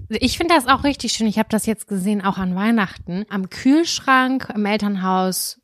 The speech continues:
meines Freundes, und da hat die, meine Schwiegermutter in Spee quasi,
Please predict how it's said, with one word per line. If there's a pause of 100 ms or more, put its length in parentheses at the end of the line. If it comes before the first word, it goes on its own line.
meines
Freundes,
und
da
hat
die,
meine
Schwiegermutter
in (220)
Spee
quasi,